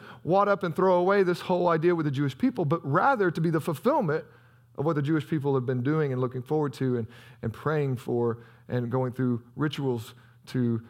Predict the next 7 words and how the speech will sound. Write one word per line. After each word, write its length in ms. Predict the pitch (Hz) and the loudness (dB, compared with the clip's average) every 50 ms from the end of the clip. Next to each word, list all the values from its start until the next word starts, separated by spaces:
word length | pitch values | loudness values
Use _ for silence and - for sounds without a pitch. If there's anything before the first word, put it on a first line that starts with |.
| - _ _ _ | -18 _ _ _
practice 580 | - - 165 165 160 - - 139 120 113 - - | -6 -4 -4 -4 -4 -4 -4 -4 -4 -4 -4 -8
for 580 | - - 131 113 113 113 110 104 107 110 - - _ _ _ _ - _ | -10 -8 -4 -4 -2 -2 -2 -4 -6 -8 -12 -18 _ _ _ _ -20 _
finds 340 | - 139 131 131 127 117 | -6 -4 -4 -4 -4 -4
its 320 | 120 117 - - - - - - - - _ _ _ _ | -6 -8 -10 -14 -16 -18 -18 -20 -20 -20 _ _ _ _
fulfillment 440 | _ - 117 - 135 139 127 113 107 - | _ -16 -10 -6 -6 -4 -4 -4 -6 -4
right 200 | 120 110 104 - | -6 -6 -6 -6
there 240 | 110 101 101 98 | -8 -8 -8 -10